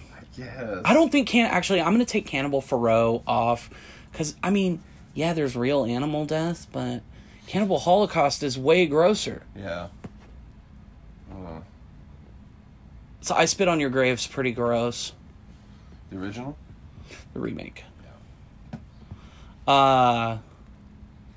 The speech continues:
Speaker 1: I saw that in theaters.
Speaker 2: I Spit on Your Grave? <laughs> Yikes.
Speaker 1: Not the original,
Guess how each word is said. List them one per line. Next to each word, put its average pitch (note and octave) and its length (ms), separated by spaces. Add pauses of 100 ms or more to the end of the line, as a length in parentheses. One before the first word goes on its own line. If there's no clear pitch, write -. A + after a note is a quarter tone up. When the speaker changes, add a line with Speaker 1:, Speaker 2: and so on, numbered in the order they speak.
(540)
Speaker 1:
I A2 60
saw - 180
that G#2 200
in - 60
theaters. C#2+ 320 (540)
Speaker 2:
I C3 80
Spit F3 220
on E3 100
Your C#3 100
Grave? B2 380 (240)
<laughs> - 160 (240)
Yikes. D#3 440
Speaker 1:
Not D3 200
the A#2+ 100
original, G2 540